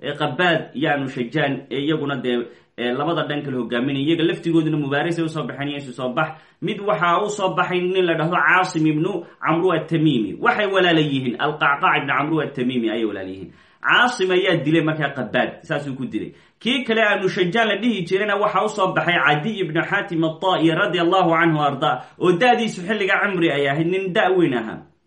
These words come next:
Cadiy ibnu Xaatim ayaa dilayna Anushajaan, subxaan Allah. Saddexdoodii qaa'id waa la dilay, mubaarisa lagu dilay.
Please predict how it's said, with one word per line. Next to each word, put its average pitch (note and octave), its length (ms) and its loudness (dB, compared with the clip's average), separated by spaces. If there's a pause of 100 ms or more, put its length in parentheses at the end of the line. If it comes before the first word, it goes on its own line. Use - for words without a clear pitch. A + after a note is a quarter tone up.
(580)
Cadiy C#3+ 380 -2
ibnu D#3+ 140 0
Xaatim E3 360 -2
ayaa D3+ 280 0
dilayna C#3 300 0
Anushajaan, A2 560 -4 (140)
subxaan A#2 400 -4
Allah. G2+ 220 -6 (240)
Saddexdoodii A3+ 840 0
qaa'id E3 560 0
waa D3+ 160 0
la C3+ 120 0
dilay, A2 260 -4
mubaarisa C#3+ 480 -2
lagu A#2+ 200 -6
dilay. G2 280 -12